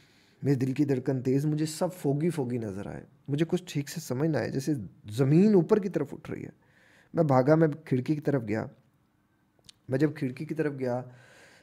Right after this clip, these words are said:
मैंने गहरे सांस लिए। मेरा ख़ुद दिल नहीं कर रहा था कि मैं ज़िंदा रहूँ,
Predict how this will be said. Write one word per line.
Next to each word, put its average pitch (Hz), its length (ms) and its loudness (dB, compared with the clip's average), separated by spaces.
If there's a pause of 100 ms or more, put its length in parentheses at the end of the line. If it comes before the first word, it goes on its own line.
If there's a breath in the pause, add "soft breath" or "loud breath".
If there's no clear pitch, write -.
मैंने 139 180 0
गहरे 139 300 2
सांस 139 400 -6
लिए। 113 280 -6 (840)
मेरा 156 180 0
ख़ुद 160 180 -2
दिल 143 200 0
नहीं 135 100 -2
कर 123 140 -2
रहा 117 120 -2
था 117 120 -6
कि 113 120 -8
मैं 107 120 -8
ज़िंदा 92 300 -8
रहूँ, 90 200 -12